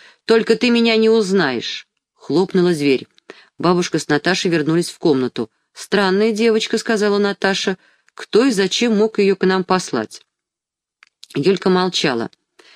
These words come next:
Алиса снова села за стол и подвинула к себе чашку. "Может, кто-нибудь хочет со мной откровенно поговорить?"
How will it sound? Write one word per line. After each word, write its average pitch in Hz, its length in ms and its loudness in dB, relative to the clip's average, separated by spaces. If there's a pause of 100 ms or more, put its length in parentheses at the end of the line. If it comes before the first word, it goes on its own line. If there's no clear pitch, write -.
(200)
Алиса 185 340 0
снова 190 320 0
села 165 280 0
за 151 160 0
стол 214 280 2
и 208 60 2
подвинула 170 540 0
к - 60 -12
себе 160 240 -2
чашку. 120 520 -4 (640)
"Может, 165 240 0
кто-нибудь 175 460 0
хочет 170 320 -2
со 160 160 -2
мной 170 240 0
откровенно 170 560 0
поговорить?" 156 720 -2